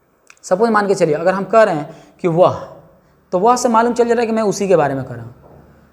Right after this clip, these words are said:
या मैं मान के चलिए कि बहुत सारे विद्यार्थी बैठे हुए हैं, मैं पढ़ा रहा हूँ और कह रहा हूँ का,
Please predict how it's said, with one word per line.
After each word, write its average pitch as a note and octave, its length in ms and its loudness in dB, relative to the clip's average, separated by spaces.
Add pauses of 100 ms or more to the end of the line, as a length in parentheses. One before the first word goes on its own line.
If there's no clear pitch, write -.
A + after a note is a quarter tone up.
(520)
या A3 180 6
मैं C#4 380 0 (160)
मान A#3 180 0
के A#3+ 60 -4
चलिए B3 180 -2
कि A#3 60 -2
बहुत G3 260 2
सारे G#3+ 160 2
विद्यार्थी F3+ 380 2
बैठे F3 200 2
हुए F#3 100 -6
हैं, F#3 80 -8
मैं F3 140 -6
पढ़ा E3 240 2
रहा E3+ 100 2
हूँ F3 180 -10
और D3+ 140 -10
कह F#3 140 -2
रहा G3+ 120 0
हूँ G3 80 -8
का, F3 480 -4